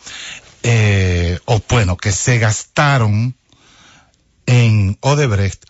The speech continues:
no fueron carretera, fueron en el sector eléctrico,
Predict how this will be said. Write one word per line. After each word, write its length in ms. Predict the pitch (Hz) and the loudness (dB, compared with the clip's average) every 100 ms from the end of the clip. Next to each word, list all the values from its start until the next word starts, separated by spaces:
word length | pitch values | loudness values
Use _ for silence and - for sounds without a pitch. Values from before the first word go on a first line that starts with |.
| _ | _
no 260 | 120 139 151 | 0 2 0
fueron 400 | 139 170 165 165 | -2 -2 -2 -2
carretera, 1000 | 170 156 165 - 170 165 143 131 127 - _ _ _ _ _ _ _ - - - | -2 -2 -2 -2 0 2 2 0 -2 -6 _ _ _ _ _ _ _ -12 -10 -4
fueron 320 | 151 156 165 | 0 2 2
en 120 | 160 | 2
el 100 | 160 | 0
sector 380 | - 156 - 160 | -2 -4 -2 0
eléctrico, 800 | 160 160 147 - 117 113 - 110 | 2 0 0 -2 -2 -2 -4 -6